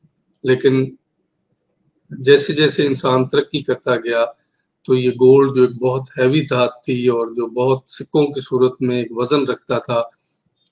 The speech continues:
नोटों की शक्ल में आ गया जो बेवजन हो गए, तो इंसान भी इसी तरह बेवजन हो गया और इंसान को बहुत सारी बीमारियों और जहनी तनाव ने घेर लिया।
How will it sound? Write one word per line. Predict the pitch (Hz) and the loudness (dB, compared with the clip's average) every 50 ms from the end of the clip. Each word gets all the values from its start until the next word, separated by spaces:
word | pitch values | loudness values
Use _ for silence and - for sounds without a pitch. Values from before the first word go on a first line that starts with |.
| - | -4
नोटों | 131 131 147 151 - 165 170 | 2 4 4 4 6 4 4
की | 165 165 | 4 2
शक्ल | - - 147 131 151 139 | 0 0 0 0 0 0
में | 139 139 135 | 2 2 2
आ | 131 127 123 | 4 4 4
गया | 123 120 123 123 120 | 4 2 2 2 2
जो | 120 123 117 | 0 -2 -4
बेवजन | 113 120 117 113 120 117 131 131 123 | -2 -4 -4 -4 -2 0 0 0 0
हो | 120 120 113 | -2 -8 -8
गए, | 110 117 113 113 - _ _ _ _ _ _ - | -6 -6 -6 -6 -8 _ _ _ _ _ _ -14
तो | - - - | -12 -8 -6
इंसान | 131 139 135 - - 139 131 131 131 123 | -4 -4 -4 -2 0 0 2 2 2 0
भी | 123 120 | 0 -2
इसी | 117 - - | -4 -6 -10
तरह | 120 - 123 117 117 117 | -10 -6 -4 -2 -2 -2
बेवजन | 113 117 117 110 113 113 110 123 123 120 | -2 -4 -6 -4 -4 -4 -2 -2 -4 -4
हो | 117 113 107 | -4 -6 -6
गया | - 113 113 110 113 - _ _ _ _ _ - | -4 -4 -4 -4 -6 -10 _ _ _ _ _ -4
और | 127 123 117 120 | -4 -4 -2 -4
इंसान | 123 117 - - - 147 123 123 127 123 | -6 -6 -8 -8 -6 -2 0 0 0 0
को | 123 - _ - 135 131 127 131 - - | -2 -4 _ 4 6 6 6 4 2 2
बहुत | 151 151 147 156 160 156 151 - | 4 4 6 6 6 4 4 2
सारी | - 143 131 135 | 0 0 2 2
बीमारियों | 131 127 127 127 123 123 123 120 123 123 123 123 127 _ _ _ _ _ _ | 2 2 0 0 0 0 0 -2 -2 -2 -4 -4 -6 _ _ _ _ _ _
और | - 127 113 | -4 -4 -4
जहनी | 107 104 120 143 147 147 151 147 | -2 0 2 4 4 4 4 2
तनाव | 147 147 - - 123 127 123 127 127 | 0 0 0 0 2 4 4 4 4
ने | 123 120 120 120 131 - _ _ _ _ - | 4 2 -2 -4 -8 -10 _ _ _ _ -14
घेर | 120 113 127 135 131 123 | -6 -2 2 4 4 4
लिया। | 113 110 104 107 104 98 - | 2 0 -4 -4 -6 -6 -6